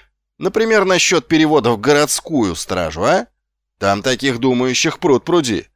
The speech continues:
Остальные стражники отреагировали неловким хихиканьем. «А если ты так любишь думать», саркастически добавил капитан, «то, может, подумаешь как следует и, наконец, поймёшь,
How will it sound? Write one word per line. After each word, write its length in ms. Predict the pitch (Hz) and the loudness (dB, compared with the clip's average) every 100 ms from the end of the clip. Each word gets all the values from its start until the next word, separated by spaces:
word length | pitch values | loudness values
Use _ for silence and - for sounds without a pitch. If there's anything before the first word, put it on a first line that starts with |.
| _ _ _ - _ - | _ _ _ -20 _ -8
Остальные 480 | 113 - 123 120 117 | -6 -2 -2 -2 -4
стражники 560 | - 147 123 107 92 | -2 0 0 -2 -2
отреагировали 720 | 104 98 110 104 107 104 104 | -2 -2 -2 -2 -2 0 -2
неловким 480 | 101 104 95 - 87 | -2 -4 -4 -6 -12
хихиканьем. 640 | 80 101 - 69 - 101 - - - - - _ _ - 85 | -12 -12 -12 -14 -16 -20 -20 -20 -20 -20 -20 _ _ -12 -4
«А 80 | |
если 360 | 95 95 - 107 | -2 -2 -2 -6
ты 180 | - 101 | -4 -4
так 260 | 107 98 | -4 -4
любишь 440 | 110 117 95 87 82 | -4 -4 -4 -6 -8
думать», 600 | 92 202 170 85 - - _ _ | -4 -4 -4 -8 -12 -16 _ _
саркастически 880 | - 104 - 107 - 85 - - 85 | -8 -6 -4 -4 -4 -8 -8 -8 -6
добавил 360 | 90 90 90 | -4 -2 -4
капитан, 540 | 92 117 147 185 170 - _ _ _ _ - | -4 -6 -2 -2 -2 -6 _ _ _ _ -10
«то, 160 | 92 | -6
может, 360 | 90 92 92 85 | -4 -4 -6 -6
подумаешь 500 | 92 92 98 90 - | -4 -4 -4 -6 -6
как 180 | 104 - | -6 -6
следует 540 | - 160 143 104 95 | -2 0 2 0 -2
и, 60 | 104 | -4
наконец, 480 | 104 120 135 - | -4 -4 -4 -4
поймёшь, 680 | - 156 156 120 95 90 - | 0 0 0 0 -2 -4 -8